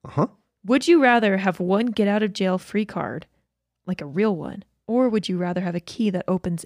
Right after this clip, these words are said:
Speaker 2: any door?
Speaker 1: Hmm.
Speaker 2: Mm.
Speaker 1: A key that opens any door.
Speaker 2: Right, because who's gonna send you to jail?
Speaker 1: What do you mean?
Speaker 2: And me. We're so great. <laughs> We're, I, I'm too, I would never break the law.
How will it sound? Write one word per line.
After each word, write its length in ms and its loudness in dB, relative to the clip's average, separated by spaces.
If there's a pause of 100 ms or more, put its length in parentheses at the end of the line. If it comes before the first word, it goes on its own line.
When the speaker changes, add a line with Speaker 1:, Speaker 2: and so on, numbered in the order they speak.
Speaker 2:
any 240 0
door? 360 -6 (2000)
Speaker 1:
Hmm. 480 -6 (160)
Speaker 2:
Mm. 520 -8 (260)
Speaker 1:
A 60 -14
key 200 0
that 80 4
opens 240 2
any 180 0
door. 380 -4
Speaker 2:
Right, 280 2
because 240 0
who's 160 4
gonna 140 0
send 220 2
you 120 4
to 80 4
jail? 360 -4 (840)
Speaker 1:
What 120 -4
do 40 2
you 60 2
mean? 220 -2
Speaker 2:
And 220 4
me. 340 0
We're 120 4
so 260 4
great. 440 -4 (180)
<laughs> 160 -20
We're, 100 -10 (280)
I, 220 -2
I'm 120 -2
too, 220 -8
I 120 2
would 160 -2
never 280 0
break 260 -4
the 120 -6
law. 240 -12